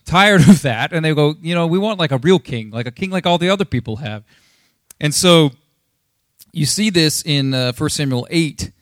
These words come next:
Finally, the elders of Israel, finally all the elders of Israel met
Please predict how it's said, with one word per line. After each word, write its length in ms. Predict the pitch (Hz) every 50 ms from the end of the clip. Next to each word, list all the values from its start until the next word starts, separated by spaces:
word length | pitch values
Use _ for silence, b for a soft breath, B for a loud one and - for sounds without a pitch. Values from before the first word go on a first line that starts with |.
| _ _ _ _
Finally, 360 | - 165 170 180 180 175 160
the 80 | 156
elders 400 | 151 147 147 151 139 143 139 117
of 120 | 131 120 117
Israel, 540 | 151 156 143 123 135 135 131 127 127 123 117 _ _ _ _ _ _ _ _ _ _ _ _ _ _
finally 320 | - 156 165 156 147 135 -
all 440 | - 165 190 202 196 190 180 160 - _ _ _ _ _ _ _ _
the 100 | 135 131
elders 300 | 131 131 127 127 123 107
of 100 | 120 113
Israel 300 | 123 123 110 113 120 120
met 280 | 117 117 123 131 131